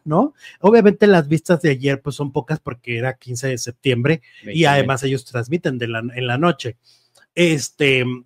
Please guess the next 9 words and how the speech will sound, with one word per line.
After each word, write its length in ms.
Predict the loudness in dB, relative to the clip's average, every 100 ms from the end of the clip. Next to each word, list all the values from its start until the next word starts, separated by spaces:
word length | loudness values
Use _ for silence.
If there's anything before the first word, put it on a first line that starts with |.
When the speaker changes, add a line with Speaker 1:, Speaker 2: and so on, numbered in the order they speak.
| _ -14 0
Speaker 1:
pero 220 | 4 4
yo, 480 | 4 4 4 4 0 -4
yo 180 | -4
considero 480 | -2 -4 0 0 0
que 80 | -2
los 140 | -2
números 380 | -2 -2 -2 -4
están 400 | -6 -4 -4 -6
bien. 400 | -6 -4 -2 -4